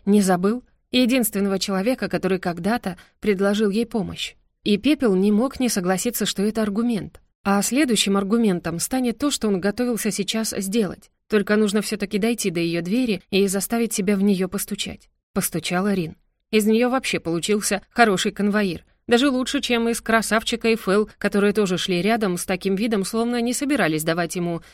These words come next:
ни малейшего шанса сбежать по дороге. А Эрс их и в самом деле ждала.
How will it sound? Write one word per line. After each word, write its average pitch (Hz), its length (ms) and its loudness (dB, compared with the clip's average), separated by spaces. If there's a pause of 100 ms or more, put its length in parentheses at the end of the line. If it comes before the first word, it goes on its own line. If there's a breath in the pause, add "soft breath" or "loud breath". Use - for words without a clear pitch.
(140 soft breath)
ни 277 140 -2
малейшего 180 500 -2
шанса 240 380 -2
сбежать 170 440 -2
по 190 80 -4
дороге. 165 440 -4 (400)
А 208 220 4
Эрс 277 340 2
их 190 360 -2
и 214 80 2
в - 80 -2
самом 240 360 2
деле 226 300 4
ждала. 196 480 0